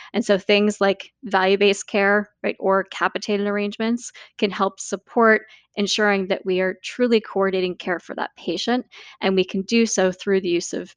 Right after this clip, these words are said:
of virtual care. Um, we've also seen employers work directly with, um, various health insurers as well as direct-to-consumer options.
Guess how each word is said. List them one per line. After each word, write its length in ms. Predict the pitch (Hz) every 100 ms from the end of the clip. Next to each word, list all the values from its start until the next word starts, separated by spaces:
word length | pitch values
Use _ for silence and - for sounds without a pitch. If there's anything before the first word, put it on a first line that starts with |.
| 185
of 100 | 180
virtual 400 | 170 - - -
care. 300 | - - 202 _ - - - 233
Um, 220 | 233 -
we've 140 | 214 202
also 260 | 185 -
seen 240 | 196 202 190
employers 680 | 185 - 208 214 220 - -
work 200 | 190 202 - _ -
directly 420 | 190 190 196 190
with, 340 | 180 208 214 - _ - - -
um, 260 | - - -
various 360 | 196 196 190 -
health 280 | - 175 196
insurers 600 | 190 - 196 208 208 233
as 140 | 226
well 180 | 190 190
as 200 | 180 - - 214
direct-to-consumer 800 | - 185 - - 208 196 196 -
options. 560 | - - 254 262 277